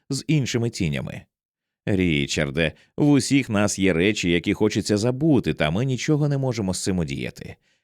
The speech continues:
І речі з минулого не варто виставляти на показ, бо іноді їхнє значення занадто складне чи надто болюче. Краще їх приховувати. І це все? Ти пішла з ним на один сеанс, поспілкувалася з психіатром,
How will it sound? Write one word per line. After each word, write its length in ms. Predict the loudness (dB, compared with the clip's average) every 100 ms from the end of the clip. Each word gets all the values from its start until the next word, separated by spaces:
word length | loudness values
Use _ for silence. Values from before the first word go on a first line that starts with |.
| -2
І 360 | 4 6 6
речі 420 | 4 4 2 0
з 60 | 0
минулого 500 | 0 0 2 2 2
не 180 | 2 2
варто 400 | 2 0 0 0
виставляти 580 | 0 0 0 0 0 -2
на 120 | -2
показ, 460 | -4 -8 -6 -8 -10 _ -6
бо 280 | 2 2 4
іноді 360 | 2 2 2
їхнє 520 | 2 2 0 0 0 -2
значення 640 | 0 -2 -2 -2 0 0
занадто 440 | 0 0 0 -2
складне 560 | -2 0 -2 -2 -2 -2
чи 160 | -2
надто 300 | -2 -2 -2
болюче. 720 | -2 0 2 2 0 -2 -10 -12 _ _ _ _ _ -6
Краще 440 | 0 0 2 2
їх 240 | 2 2
приховувати. 920 | 0 -2 0 -4 -2 -4 -4 -8 -12 -14 _ _ _ _ _ _
І 120 | -2
це 240 | 0 2 2
все? 340 | 2 0 0 -4 _ _ _ _ _ 0
Ти 140 | 2
пішла 560 | 2 0 2 4 4 2
з 140 | -2 -2
ним 320 | 0 0 2
на 140 | 2
один 260 | 2 2 0
сеанс, 580 | 0 0 2 0 -2 -2
поспілкувалася 880 | -2 0 0 2 2 2 2 2
з 60 | -2
психіатром, 920 | -2 -4 -2 0 0 0 0 0 0